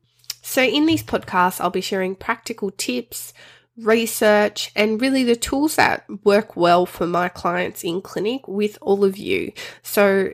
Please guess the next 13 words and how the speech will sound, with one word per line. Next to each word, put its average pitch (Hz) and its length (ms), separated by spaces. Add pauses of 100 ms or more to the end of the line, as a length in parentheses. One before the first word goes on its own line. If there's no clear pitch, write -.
that 190 220
you 233 480
can 190 500 (340)
nourish 196 540
your 185 160
growing 180 320
family 156 480
from - 400 (340)
the 185 80
very 185 360
beginning, 165 380
from 175 200
conception, 185 800